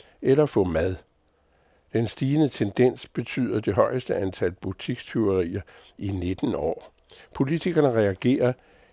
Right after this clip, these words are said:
justitsministeren og Søren Pape Poulsen vil gøre noget.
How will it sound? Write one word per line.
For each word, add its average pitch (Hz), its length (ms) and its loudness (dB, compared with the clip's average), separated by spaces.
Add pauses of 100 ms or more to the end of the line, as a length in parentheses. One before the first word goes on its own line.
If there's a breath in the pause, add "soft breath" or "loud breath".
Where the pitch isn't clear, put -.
(100)
justitsministeren 117 1040 2 (460 soft breath)
og 80 180 2
Søren 85 380 -2
Pape 82 380 -4
Poulsen 95 580 -4 (280 soft breath)
vil 113 120 0
gøre 92 340 0
noget. 82 420 -2